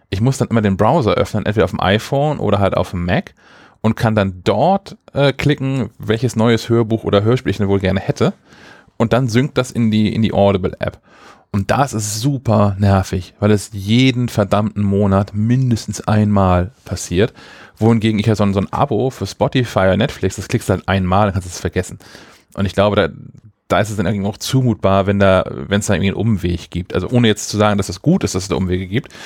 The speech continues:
aber ich halte es für zumutbar. Aber das jeden Monat diesen Tanz aufführen zu müssen oder halt sogar mehrfach jeden Monat, macht halt das Produkt iPhone an der Stelle schlechter.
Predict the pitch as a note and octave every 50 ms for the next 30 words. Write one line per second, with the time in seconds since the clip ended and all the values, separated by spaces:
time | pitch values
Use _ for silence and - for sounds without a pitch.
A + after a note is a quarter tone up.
0 | - - - _ G#2+ G#2+ F#2 A2+ G#2 G2+ G2 - F#2 - - - B2 A2 F#2+ F2+
1 | - _ - - - - - - - - - - - _ _ _ _ _ - A#2
2 | B2+ G#2 G2+ - - - A2+ B2 E3+ F#3 F#3+ F3+ D#3+ D3+ C#3 C#3 D3 C#3+ A2+ G2+
3 | F#2+ F#2+ G#2 G2 F#2+ G2 - - A2 G2+ G2 - - G2 F#2 F#2 - - G2 F#2
4 | F#2 - - F#2+ F#2+ - - A#2+ C#3+ F#3+ F3+ - E3 D3+ D3 D3 E3 F3 D#3+ -
5 | - F#2+ - G2 F#2 F#2 F#2 F#2 F#2 F#2 G#2 A#2 - - - - - - - -
6 | G2 A#2 D3 - - - C#3 B2+ A#2+ A2+ A2+ - - - - - A2+ - - -
7 | - B2 F#3 - - - - G2+ F#2 F#2+ - - F#2 F2+ F2+ F2+ - - - F2+
8 | F2 - - - - F2+ F2 - - - - -